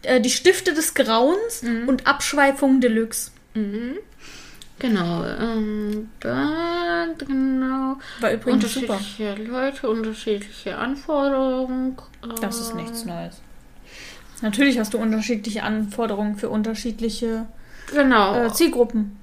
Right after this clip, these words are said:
Speaker 1: Hast du ja überall.
Speaker 2: Genau, und dann gibt's ja sozusagen, was macht ein perfektes Buch auf Abend? Das erste, Genre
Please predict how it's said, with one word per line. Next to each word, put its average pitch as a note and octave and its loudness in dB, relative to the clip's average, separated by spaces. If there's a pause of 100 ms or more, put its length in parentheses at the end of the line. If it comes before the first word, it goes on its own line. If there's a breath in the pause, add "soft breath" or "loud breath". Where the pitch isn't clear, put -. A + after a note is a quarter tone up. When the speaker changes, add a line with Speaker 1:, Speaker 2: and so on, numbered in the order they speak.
(140)
Speaker 1:
Hast A3 -2
du A#3+ 6
ja A3 6
überall. A3 4 (200)
Speaker 2:
Genau, B3+ 4
und B3 2
dann C4 2
gibt's - -4
ja B3+ 4 (640)
sozusagen, A#3 4 (220)
was B3+ 2
macht A#3 0
ein A3 -4 (200)
perfektes G#3+ -2
Buch F#3+ -8
auf F3+ -4
Abend? - -6 (100)
Das - -2
erste, C4 4 (920 loud breath)
Genre F#3+ 4